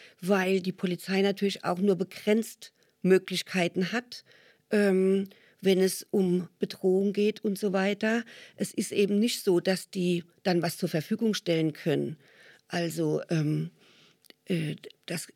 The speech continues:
das gibt es nicht, dass man sozusagen die Polizei ruft und sagt, „Beschützen Sie jetzt diese Person“, weil solange kein Straftatbestand da ist und selbst wenn er da ist, ist es unglaublich schwierig,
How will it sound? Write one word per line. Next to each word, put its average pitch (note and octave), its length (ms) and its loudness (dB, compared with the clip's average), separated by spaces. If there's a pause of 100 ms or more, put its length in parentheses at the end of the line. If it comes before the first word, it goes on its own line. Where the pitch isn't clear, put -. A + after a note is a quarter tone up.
(120)
das - 320 -12 (160)
gibt A3+ 240 -2
es A#3+ 160 -2
nicht, A3 260 0
dass F#3+ 160 0
man G3 160 2
sozusagen F#3 460 -2
die F#3 60 0
Polizei F3+ 500 -2
ruft G#3 320 -4
und G3+ 100 2
sagt, F#3 380 -4 (420)
„Beschützen A3+ 480 -2
Sie G#3+ 140 0
jetzt G3+ 240 2
diese G3+ 200 -2
Person“, F3+ 640 0 (340)
weil F#3 220 0
solange F#3 420 4
kein F3+ 360 0
Straftatbestand F#3+ 1200 -6
da A3 180 0
ist - 300 -6
und F3 200 -4
selbst F3 400 -4
wenn G#3 320 2
er F3 220 0
da D#3 260 -2
ist, - 400 -12 (180)
ist E3+ 160 -4
es F#3+ 140 -12
unglaublich G#3 640 -4
schwierig, G3 580 0